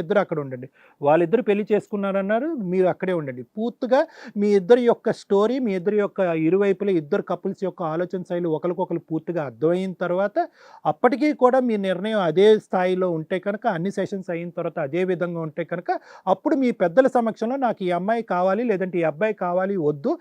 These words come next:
ఈ అబ్బాయితో నేను ఉండగలను, ఉండలేను, డివోర్స్ కావాలి, వద్దు" అనే నిర్ణయం ఆ తర్వాత తీసుకుంది. కానీ ఈ బేస్‌మెంట్ మీద, ఇటువంటి వీక్ బేస్‌మెంట్ మీద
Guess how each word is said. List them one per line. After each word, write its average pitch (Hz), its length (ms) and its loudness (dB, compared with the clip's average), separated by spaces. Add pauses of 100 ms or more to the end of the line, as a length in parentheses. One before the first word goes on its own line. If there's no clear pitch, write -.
(320)
ఈ 214 120 6
అబ్బాయితో 220 380 2
నేను 190 220 0
ఉండగలను, 214 400 2 (100)
ఉండలేను, 190 380 -2 (140)
డివోర్స్ 180 320 0 (140)
కావాలి, 175 380 2
వద్దు" 160 220 -2
అనే 165 120 -4 (120)
నిర్ణయం 180 280 -6 (440)
ఆ - 20 0 (100)
తర్వాత 196 240 4 (120)
తీసుకుంది. 120 420 -12
కానీ - 140 -20 (1040)
ఈ - 20 4 (160)
బేస్‌మెంట్ 240 560 6
మీద, 170 160 0 (500)
ఇటువంటి 226 400 2 (360)
వీక్ 220 220 0 (100)
బేస్‌మెంట్ 202 520 0
మీద 151 140 -2